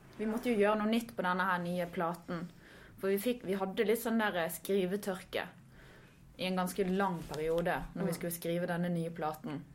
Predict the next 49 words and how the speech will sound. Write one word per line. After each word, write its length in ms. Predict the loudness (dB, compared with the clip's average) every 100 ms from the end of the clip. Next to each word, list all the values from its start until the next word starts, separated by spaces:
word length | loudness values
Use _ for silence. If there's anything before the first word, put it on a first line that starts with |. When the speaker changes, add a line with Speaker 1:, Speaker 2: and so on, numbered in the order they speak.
| -20 -6
Speaker 1:
Og 80 | 0
vi 80 | 2
visste 320 | 0 -2 -4
ikke 160 | -2 0
helt 140 | -2
hvilken 340 | -2 -2 0 0
vei 160 | 0 -2
vi 80 |
skulle 240 | -6 -8 0
gå. 320 | 2 4 2 -4 -20 -20 -20 -20 -20 -20 -20 -20 -20 -6
Og 60 | 0
da 60 |
fant 220 | 2 2 2
vi 60 |
ut 60 | 2
at 60 | 0
vi 60 |
må 100 | 0 2
gjøre 240 | 2 2
noe 140 | 2
helt 340 | 0 0 0 0
annet. 360 | -2 -2 -10 -12 -20 -20 -20 -20 -20 -10 -2
Og 200 | 0 0
for 100 | 0
folk 160 | 0
som 120 | -2
kjenner 360 | -2 0 2 2
oss, 320 | 2 -2 -8 -16 -20 -20 -20 -20 -10
skjønner 320 | -4 -2 -2
jo 60 | -2 -4
sikkert 140 | -4
at 100 | -4
vi 120 | -4
har 140 | -2 -4
jo 60 |
ikke 120 | -2 -2 -2
gjort 80 | -4
noe 80 |
helt 200 | -6 -4 -4
annet. 160 | -4
Vi 60 | 0
er 80 | 0
jo 80 | 0
veldig 280 | -2 -2
oss 80 | 0
Speaker 2:
Mm. 60 | 0
Speaker 1:
selv 240 | 0 0
også. 300 | 2 0 0 -16 -20 -18 -16 -16 -12 -4
Men 360 | 0 0 -2